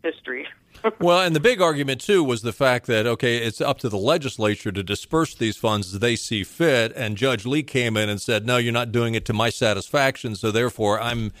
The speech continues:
Speaker 2: demanding that you hand over this check for one point seven," and that's when the controversy
Speaker 1: Yeah.
Speaker 2: has been
Speaker 1: Well, and the one point seven comes from a report done by, uh, this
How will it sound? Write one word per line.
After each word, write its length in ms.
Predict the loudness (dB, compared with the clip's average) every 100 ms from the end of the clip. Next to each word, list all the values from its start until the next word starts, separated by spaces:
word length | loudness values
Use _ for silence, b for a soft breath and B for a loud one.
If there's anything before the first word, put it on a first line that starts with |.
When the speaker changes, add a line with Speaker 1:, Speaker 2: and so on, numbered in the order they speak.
| B -4
Speaker 2:
demanding 680 | -2 2 2 2 2 0 -2
that 80 | -2
you 160 | 0
hand 260 | 0 0 0
over 160 | 0
this 140 | -2 -4
check 260 | -2 -2
for 140 | -2 -4
one 200 | -2 -4
point 280 | -6 -10 -4
seven," 340 | 0 0 0
and 100 | -2
that's 220 | -2 -2
when 180 | -2 -2
the 80 | -4
controversy 640 | -2 -2 0 -2 -2 -4
Speaker 1:
Yeah. 40 | -6
Speaker 2:
has 60 |
been 300 | -4 -4 -6 -10 B
Speaker 1:
Well, 160 | -4 -2
and 100 | -2
the 60 | 0
one 200 | 0 0
point 240 | -6 -8
seven 280 | -8 -6 -6
comes 280 | -6 -8 -8 -10
from 140 | -8
a 40 |
report 520 | -6 -6 -6 -6 -6 -6
done 200 | -8 -4
by, 320 | -4 -4 -4
uh, 220 | -6 -6
this 200 | -6 -10